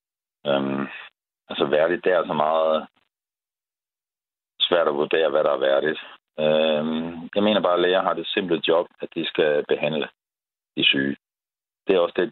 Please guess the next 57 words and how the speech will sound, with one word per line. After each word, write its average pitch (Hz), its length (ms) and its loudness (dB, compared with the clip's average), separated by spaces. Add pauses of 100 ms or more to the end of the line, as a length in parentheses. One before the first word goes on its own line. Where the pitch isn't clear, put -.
(100)
det, 92 260 0
det, 90 200 -2
det 87 160 0
løfte, 85 380 -2
de - 120 -2
aflægger. 69 440 2 (800)
Men, - 180 -2 (280)
men, 78 280 -2
men, 80 240 -2
men 80 180 -2
selvfølgelig 101 480 0
skal 78 180 0
de 78 100 0
ikke 82 120 -2
gøre 78 200 2
noget, 80 220 0
der 78 80 2
er 73 60 0 (120)
uværdigt. 69 560 -2 (520)
Men 78 140 -2
de 76 120 0
skal 71 200 0
i 69 40 2
hvert 101 240 0
fald 98 100 2
ikke 104 200 -4
sidde 95 160 2
og 87 100 -2
tænke 92 300 -2
på, 90 100 0
hvad 76 160 0
me-, 73 380 -2
medicinen 73 580 -2
koster. - 420 -2 (720)
Og - 100 -6
det 76 60 2
er 71 100 -2
det, 101 120 2
der, 87 160 0 (100)
det, 80 160 -2 (460)
det, 85 100 0
der 107 100 2
gør 85 120 2
mig 73 200 0
vred, 78 220 -2
det 82 100 0
er, 82 60 4
at 78 120 -4
de 80 120 -12
sidder 85 140 4
og 76 120 2
tænker 85 300 -2
på, 85 180 -8
åh, 101 260 -2 (120)
hvad 73 120 0
det - 100 -10
koster. - 440 -6